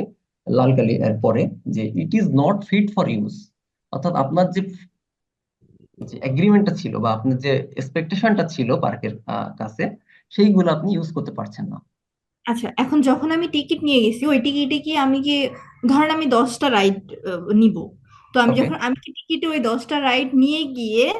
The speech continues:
Speaker 2: হ্যাঁ, আমি ওই পরিমাণ পেমেন্ট করে গিয়ে সাতটা রাইড নিতে পারছি আর তি-, তিনটা রাইড নিতে পারছি না, ব্যাপারটা কি এরকম হচ্ছে?
Speaker 1: ব্যাপারটা এরকমই হচ্ছে।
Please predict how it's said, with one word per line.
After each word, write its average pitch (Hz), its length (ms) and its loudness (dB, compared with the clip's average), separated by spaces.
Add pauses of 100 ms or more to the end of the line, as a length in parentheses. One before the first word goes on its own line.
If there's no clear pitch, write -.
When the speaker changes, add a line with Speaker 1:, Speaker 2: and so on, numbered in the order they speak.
(340)
Speaker 2:
হ্যাঁ, 311 300 -4
আমি 254 180 0
ওই 277 140 -2
পরিমাণ 320 360 -6
পেমেন্ট 294 540 -2 (120)
করে 240 300 2 (400)
গিয়ে 285 160 2
সাতটা 262 400 -4
রাইড 277 200 -2
নিতে 269 200 -4
পারছি 240 300 -8
আর 247 100 2 (100)
তি-, 247 180 -4
তিনটা 277 260 0
রাইড 226 260 2
নিতে 247 200 2
পারছি 220 320 -4
না, 180 80 -2
ব্যাপারটা 220 380 -4
কি 262 160 -6
এরকম 247 340 2
হচ্ছে? 277 280 -6 (120)
Speaker 1:
ব্যাপারটা 160 340 0
এরকমই 131 380 2
হচ্ছে। 110 300 -8